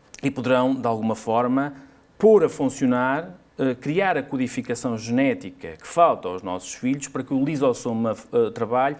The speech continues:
produza as enzimas e as enzimas destruam o, o,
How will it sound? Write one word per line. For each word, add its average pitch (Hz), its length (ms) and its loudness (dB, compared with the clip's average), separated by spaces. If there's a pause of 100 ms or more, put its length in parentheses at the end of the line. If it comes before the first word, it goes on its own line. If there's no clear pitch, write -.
(200)
produza 139 440 0
as 113 100 -4
enzimas 123 500 -2 (240)
e 143 80 0
as 123 60 -2
enzimas 123 420 2
destruam 101 720 -6
o, 110 60 -8
o, 104 500 -6